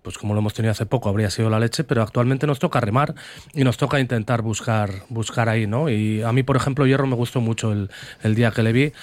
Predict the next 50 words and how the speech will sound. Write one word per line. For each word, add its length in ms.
Salió 680
un 120
ratillo, 580
pero 260
la 100
verdad 220
es 120
que, 160
jo, 400
pues, 240
eh, 340
te, 120
con 180
actitud 540
y 80
con, 460
y 80
con, 180
sobre 240
todo, 260
también 200
calidad, 400
¿no? 160
Pero 140
bueno, 300
no 120
sé 140
si 120
es 60
su 80
momento 380
todavía 540
o, 560
o, 80
o 40
no, 280
pero 560
a 40
ver 140
si 140
jugamos 440
un 80
poquito 300
más 240
a 40
buscar, 360
como 200
decía 360
Josu, 260
¿no? 160